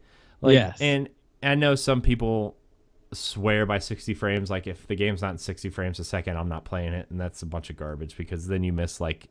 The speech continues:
Speaker 1: eighty percent of the amazing games that came out this year. Destiny two runs in thirty frames a second. Uh, so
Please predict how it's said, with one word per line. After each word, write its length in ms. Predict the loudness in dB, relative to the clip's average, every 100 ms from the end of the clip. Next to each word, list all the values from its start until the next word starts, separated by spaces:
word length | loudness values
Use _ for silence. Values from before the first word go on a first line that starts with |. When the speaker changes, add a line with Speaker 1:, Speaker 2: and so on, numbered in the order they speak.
| _ -2
Speaker 1:
eighty 220 | -2 -2
percent 360 | -6 -10 -6
of 220 | -6 -6 -10
the 60 | -4
amazing 540 | -2 0 0 0 -2
games 220 | -4 -6
that 80 | -8
came 200 | -10 -8
out 160 | -8 -10
this 160 | -14
year. 180 | -12 -14 _ -20 -20 -14 2
Destiny 360 | 2 4 2
two 200 | 4 4
runs 280 | 6 4 2
in 80 | 0
thirty 240 | 2 2
frames 260 | 2 0 -2
a 60 | -2
second. 360 | -4 -2 -4 -6 -20 -20 -20 -20 -14 2
Uh, 380 | 6 6 6 2 -2 -20 _ _ _ -20 _ -8
so 540 | 4 8 8 6